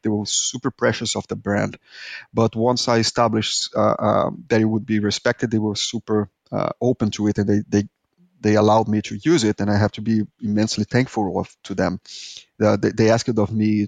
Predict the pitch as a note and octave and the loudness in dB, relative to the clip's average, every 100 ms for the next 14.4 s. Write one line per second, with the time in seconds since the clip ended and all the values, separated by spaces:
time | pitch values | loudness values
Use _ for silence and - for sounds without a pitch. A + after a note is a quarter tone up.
0 | - - F#2+ - G2+ G2+ - - G#2 G2+ | -6 -12 -12 -8 -4 -4 -4 -4 -2 -4
1 | - - A2+ A2 G#2+ G#2 G2 G2+ C#3 D3+ | -6 -4 -2 0 -2 -4 -2 0 0 0
2 | - C#3+ C#3 - - - A2+ G#2+ - - | 0 0 0 -2 -10 -2 0 2 0 -4
3 | A2+ G#2+ G#2+ A2+ - - G2 - - G#2 | -2 -2 -4 -8 -6 -4 -6 -6 -8 -6
4 | A#2+ A2 G#2+ G#2 G2+ - G2+ G2 G#2 - | -4 -2 -2 0 -4 -4 -8 -6 -6 -6
5 | G#2 A2+ A#2 A2+ A2 - - - - G#2+ | -2 2 2 2 -2 -8 -18 -20 -6 -4
6 | - G2+ B2+ B2 - - - - - - | -2 2 4 4 0 -20 -20 -20 -6 2
7 | A2 G#2+ A2 A2 G#2 A2 G#2+ G#2+ B2 A#2 | 4 4 2 0 -2 0 2 2 2 2
8 | F#3 D#3+ - A#2+ A2+ B2+ C#3+ A#2 A#2 C3 | 4 4 4 0 0 2 2 2 4 6
9 | A#2+ - - A#2+ B2 - - D#3 E3 D3 | 4 0 0 2 2 0 0 2 4 4
10 | C#3+ C#3 - _ E3 B2 A2+ A#2+ C#3+ - | 2 -2 -10 _ -14 -10 -2 2 2 2
11 | C#3 C#3 G#2 G2+ G#2 - G2+ A#2 - - | 0 2 0 0 2 2 2 2 -2 -2
12 | A#2+ A2+ A2 A2 G#2+ G#2 G2 - G#2 - | 0 0 2 2 2 0 -6 -12 -8 -4
13 | C3+ D#3 D3+ D3+ C#3 - G#2+ G#2 G#2+ G#2 | 0 2 2 2 -2 -2 -2 -2 -2 -4
14 | - A#2 - | -2 -4 -4